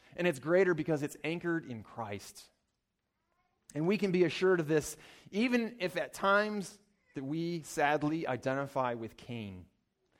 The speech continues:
We can give money or time to God because we feel like we have to. It's an obligation instead of a desire.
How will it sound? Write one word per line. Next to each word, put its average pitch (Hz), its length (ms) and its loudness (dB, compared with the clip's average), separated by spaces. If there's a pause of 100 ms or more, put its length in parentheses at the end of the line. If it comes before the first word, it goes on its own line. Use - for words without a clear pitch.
(280)
We 240 180 4
can 214 180 4
give 214 280 8
money 208 380 6
or 185 100 6
time 190 400 4
to 175 60 4
God 156 380 10
because 170 320 4
we 156 100 -4
feel 190 320 2
like 170 440 8 (400)
we 139 100 -8
have 165 280 4
to. 107 160 -10 (1040)
It's 160 140 -2
an 175 100 4
obligation 175 760 4
instead 147 320 2
of 143 80 -2
a 143 60 4
desire. 131 760 4